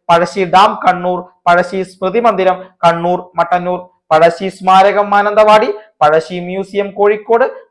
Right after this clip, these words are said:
പഴശ്ശി ഡാം കണ്ണൂർ, പഴശ്ശി സ്മൃതി മന്ദിരം മട്ടന്നൂർ, കണ്ണൂർ. ഓക്കെ, ഓർത്തു വെച്ചേക്കുക, മറക്കരുത്. ഇനി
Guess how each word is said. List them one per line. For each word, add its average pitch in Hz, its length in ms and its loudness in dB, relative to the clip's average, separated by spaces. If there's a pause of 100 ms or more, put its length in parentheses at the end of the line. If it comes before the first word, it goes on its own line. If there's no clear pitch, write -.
പഴശ്ശി 165 360 2
ഡാം 180 460 2
കണ്ണൂർ, 208 320 0 (280)
പഴശ്ശി 170 360 0
സ്മൃതി 175 320 -8
മന്ദിരം 190 380 -2 (240)
മട്ടന്നൂർ, 175 600 -2
കണ്ണൂർ. 151 300 -2 (200)
ഓക്കെ, 202 260 -6
ഓർത്തു 160 260 0
വെച്ചേക്കുക, 160 360 -2
മറക്കരുത്. 131 460 -2 (420)
ഇനി 185 240 -8